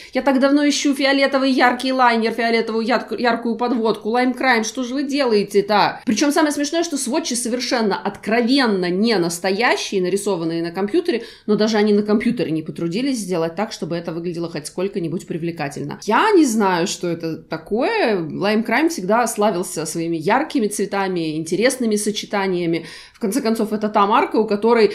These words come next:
целый спектр разноцветных красок для волос. И вот такие вот лайнеры. То есть вы все представляете, что вот таким вот пыльно-, пыльно-розовым лайнером будет пользоваться девушка, которая красит волосы в розовый цвет, в ярко-розовый?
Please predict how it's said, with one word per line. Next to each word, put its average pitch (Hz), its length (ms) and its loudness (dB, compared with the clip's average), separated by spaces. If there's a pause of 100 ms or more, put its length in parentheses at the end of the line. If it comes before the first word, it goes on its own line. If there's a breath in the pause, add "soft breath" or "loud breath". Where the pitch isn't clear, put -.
(140 loud breath)
целый 220 480 2
спектр 254 760 0
разноцветных 233 500 2 (560)
красок 269 420 2
для 233 160 4
волос. 240 540 2 (440 soft breath)
И 226 100 4
вот 226 100 4
такие 233 320 2
вот 220 160 2
лайнеры. 170 380 4
То 190 80 2
есть 202 280 -2
вы 226 260 -2
все - 180 2
представляете, 294 520 0
что 226 200 0
вот 208 220 0
таким 208 280 0
вот - 240 -4 (240)
пыльно-, 202 640 4
пыльно-розовым 208 720 4
лайнером 233 540 2
будет 190 260 -2
пользоваться 208 500 0
девушка, 226 360 -2
которая 196 320 -4
красит 208 380 -4
волосы 240 320 -4
в 190 60 -6
розовый 214 340 -4
цвет, 226 360 -8
в 240 40 -4
ярко-розовый? 160 800 -6